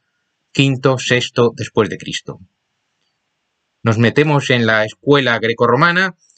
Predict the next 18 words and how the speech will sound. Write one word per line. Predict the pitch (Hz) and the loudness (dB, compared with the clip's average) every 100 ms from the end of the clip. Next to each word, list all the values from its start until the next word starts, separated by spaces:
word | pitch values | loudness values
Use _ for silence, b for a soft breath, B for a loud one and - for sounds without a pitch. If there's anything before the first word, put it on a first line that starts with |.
| _ | _
a | 123 127 | -4 0
través | 131 139 160 | 2 2 0
primero | - 139 151 151 156 | -2 2 4 4 2
de | 143 123 123 117 | 0 0 2 2
los | 123 120 | 0 0
materiales | 113 107 113 131 120 | 0 -2 0 0 -2
que | 123 | -8
utilizaban | - 101 - 113 110 | -6 -4 0 -2 -2
para | 98 | -4
escribir. | 98 - 92 85 - _ _ _ _ | -6 -8 -8 -8 -10 _ _ _ _
Los | 107 101 | -2 0
niños | 123 127 110 | 2 2 2
grecorromanos | 110 110 120 127 151 175 175 _ | 0 0 2 2 0 -2 -8 _
utilizaban | 123 - 101 - 120 127 147 147 _ _ | -14 -6 -4 0 0 0 -2 -8 _ _
las | 101 113 127 | -2 -2 -2
tablillas | - 101 101 101 107 | -4 -4 -2 0 0
de | 120 | 0
cera | 127 170 175 185 | 0 0 0 -4